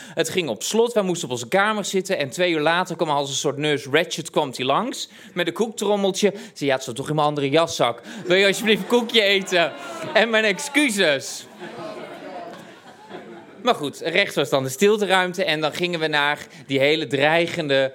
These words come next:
rode deur van de isoleercel. En dat was van dat, van dat, eh, eh, eh, van dat melkglas plastic folie. Maar daar waren natuurlijk heel veel agressieve mensen. Dus dat, dat melkglasfolie, dat was half af. En dan zag je dan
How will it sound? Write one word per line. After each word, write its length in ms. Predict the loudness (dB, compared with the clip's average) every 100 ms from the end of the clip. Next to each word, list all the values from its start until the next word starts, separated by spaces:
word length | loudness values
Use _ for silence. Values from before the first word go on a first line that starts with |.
| -6 -4
rode 600 | 0 4 4 4 2 0
deur 360 | 2 2 0
van 220 | -2 -2
de 120 | -2 -2
isoleercel. 640 | -4 -2 0 0 0 -4
En 60 | -2
dat 100 | -4
was 120 | -4
van 120 | -6
dat, 180 | -6 -8 -20 -10
van 200 | -4 -2
dat, 160 | -2
eh, 480 | -4 -2 0 2 2
eh, 580 | 0 -2 -2 0 -2 -4
eh, 60 | -6
van 180 | -6
dat 180 | -6 -8
melkglas 760 | -2 2 2 0 0 0 0 -4
plastic 480 | -2 -2 -2 -8 -4
folie. 380 | 0 2 2
Maar 100 | -2
daar 100 | -4
waren 160 | -8 -14
natuurlijk 220 | -12 -6
heel 80 | -4
veel 100 | -4
agressieve 420 | -6 -6 -6 -4
mensen. 400 | -2 -2 -4 -6
Dus 100 | -6
dat, 220 | -8 -14 -10
dat 180 | -8 -4
melkglasfolie, 800 | -4 -2 -6 -6 -2 -2 -2 -4
dat 160 | -4
was 160 | -4 -4
half 320 | -4 -2 2
af. 200 | 0 0
En 80 | -4
dan 100 | -2
zag 200 | -2 -2
je 60 |
dan 200 | -2 -4